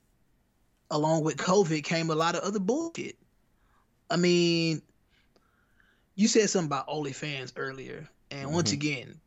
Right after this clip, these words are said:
Speaker 1: just, just thinking about Howard Stern. Howard Stern was,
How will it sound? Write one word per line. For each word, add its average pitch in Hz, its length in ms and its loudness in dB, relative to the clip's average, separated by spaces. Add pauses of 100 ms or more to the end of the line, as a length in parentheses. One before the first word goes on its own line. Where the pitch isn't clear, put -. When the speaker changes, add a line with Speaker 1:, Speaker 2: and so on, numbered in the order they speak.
Speaker 1:
just, 135 320 -6 (100)
just 139 200 -4
thinking 143 200 0
about 127 240 2
Howard 131 300 0
Stern. 139 420 -6 (680)
Howard 165 380 2
Stern 147 420 0
was, 131 260 -6